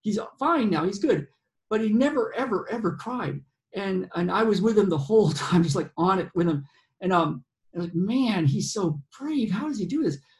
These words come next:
Years later, I asked him, "How did you do that? How come you never cried?" And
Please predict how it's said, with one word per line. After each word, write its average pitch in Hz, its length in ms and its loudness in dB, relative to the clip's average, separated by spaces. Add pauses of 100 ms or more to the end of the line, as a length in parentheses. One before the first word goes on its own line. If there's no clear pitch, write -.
Years 294 220 4
later, 302 240 2
I 185 120 2
asked 190 200 -2
him, 185 200 -2 (160)
"How 339 180 -4
did 403 140 -2
you 294 120 0
do 370 220 2
that? 139 280 -4 (280)
How 285 80 -10
come 339 140 -2
you 311 60 4
never 302 180 0
cried?" 269 420 -6
And 139 80 -12